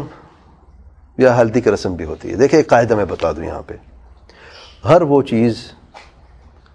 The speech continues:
وہ امور جن میں کافر سے مشابہت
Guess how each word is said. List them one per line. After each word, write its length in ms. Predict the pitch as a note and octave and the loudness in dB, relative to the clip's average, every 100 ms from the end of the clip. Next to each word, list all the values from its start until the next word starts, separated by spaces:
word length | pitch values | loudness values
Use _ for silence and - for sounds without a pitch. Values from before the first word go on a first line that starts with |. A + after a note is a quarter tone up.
| _ _ _ - - - | _ _ _ -20 -20 -16
وہ 300 | G2+ A#2 C3+ | 2 4 4
امور 260 | A2 G#2+ G#2+ F#2+ - - _ _ - _ - _ _ _ _ _ - _ - - _ _ _ _ _ _ | 2 2 0 -4 -18 -20 _ _ -20 _ -20 _ _ _ _ _ -20 _ -20 -20 _ _ _ _ _ _
جن 180 | G#2 D3 | 2 4
میں 160 | D3+ C#3+ C3 - - - | 6 4 0 -12 -14 2
کافر 320 | C#3 C#3+ D#3 | 2 2 -2
سے 140 | - | -2
مشابہت 500 | A#2+ G#2+ A#2+ F#2 F2+ | -2 2 0 0 -6